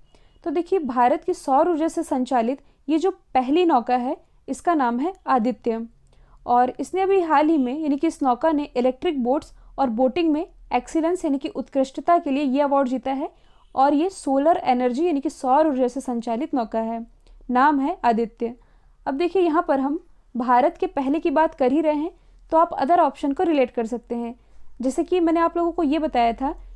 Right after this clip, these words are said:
कि अभी हाल ही में भारत का स्वदेशी ड्रोन, जिसका नाम है भारत, इसे डेवलप किया गया है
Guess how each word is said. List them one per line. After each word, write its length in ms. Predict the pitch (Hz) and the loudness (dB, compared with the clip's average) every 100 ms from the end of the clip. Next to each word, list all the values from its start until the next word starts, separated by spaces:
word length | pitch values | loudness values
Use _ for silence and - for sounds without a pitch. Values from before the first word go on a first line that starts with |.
| - - | -12 -4
कि 60 | |
अभी 160 | 339 370 | 0 0
हाल 300 | 285 277 320 | 2 4 4
ही 60 | 339 | 4
में 160 | 330 | 2
भारत 320 | 262 254 277 285 | 0 0 0 -2
का 80 | 339 | -8
स्वदेशी 500 | - 254 254 254 320 | -2 -2 -2 0 0
ड्रोन, 320 | 262 254 294 | 0 0 0
जिसका 280 | 269 - 302 | -2 -2 0
नाम 220 | 262 254 | 2 0
है 80 | 285 | -2
भारत, 420 | 233 233 240 277 - - - | -2 0 -2 -4 -12 -20 -10
इसे 200 | 269 370 | -4 -2
डेवलप 340 | 294 247 294 294 | 0 2 0 0
किया 200 | 262 233 | -2 0
गया 180 | 233 240 | 0 -2
है 160 | 311 | -4